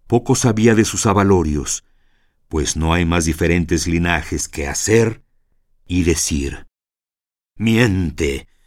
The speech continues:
miente'". Y el poeta a caballo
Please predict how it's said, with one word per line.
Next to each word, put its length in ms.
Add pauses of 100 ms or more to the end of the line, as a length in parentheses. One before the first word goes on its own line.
(280)
miente'". 920 (1200)
Y 120
el 120
poeta 540
a 80
caballo 600